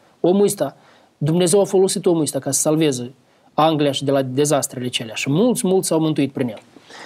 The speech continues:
Dar vreau să zic că omul acesta a mers toată viața, a fost așa de, de, de, de sacrificat total în Evanghelie. Și spre sfârșitul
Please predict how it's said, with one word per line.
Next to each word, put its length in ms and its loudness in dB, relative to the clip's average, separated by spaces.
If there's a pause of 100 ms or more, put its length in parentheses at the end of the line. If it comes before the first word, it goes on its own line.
(260)
Dar 100 -4
vreau 120 6
să 120 0
zic 160 2
că 80 -2
omul 180 2
acesta 600 0
a 100 -4
mers 340 0
toată 280 -2
viața, 380 0
a 20 -4
fost 320 -4
așa 400 0
de, 120 0
de, 240 2
de, 340 2
de 380 0
sacrificat 840 0
total 360 0 (240)
în 100 -2
Evanghelie. 500 -2 (640)
Și 320 0
spre 280 0
sfârșitul 960 0